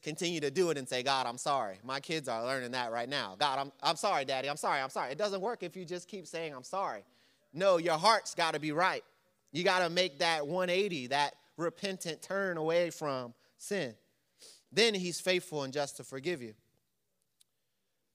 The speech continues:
So, we need to, one, show mercy to others who offend us. We must remember that forgiveness should be given to everyone,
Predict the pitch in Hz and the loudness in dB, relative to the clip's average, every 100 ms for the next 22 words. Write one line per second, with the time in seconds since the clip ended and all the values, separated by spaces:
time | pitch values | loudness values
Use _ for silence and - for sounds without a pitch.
0 | _ - 220 147 - _ _ _ _ _ | _ 4 6 6 0 _ _ _ _ _
1 | _ _ 139 202 208 202 175 170 196 214 | _ _ -6 -2 0 0 0 0 2 2
2 | 214 - 214 202 190 208 202 156 131 104 | -2 0 0 2 0 -2 -2 -6 -8 -10
3 | _ _ _ _ _ _ 180 190 196 180 | _ _ _ _ _ _ 0 4 6 4
4 | 151 - - - _ _ 196 175 147 147 | 0 -4 -10 -16 _ _ 0 2 0 -2
5 | 196 202 135 95 85 - - _ _ _ | -4 -6 -6 -12 -14 -16 -18 _ _ _
6 | _ _ _ _ 175 190 196 190 180 190 | _ _ _ _ 0 4 4 4 0 2
7 | 202 185 175 170 180 165 190 202 196 170 | 2 4 4 2 0 2 2 2 0 -2
8 | - 190 156 170 147 185 156 147 - _ | -2 -2 -2 -6 2 2 2 -4 -8 _
9 | _ _ _ 139 180 202 175 147 120 107 | _ _ _ -2 6 6 6 2 -2 -4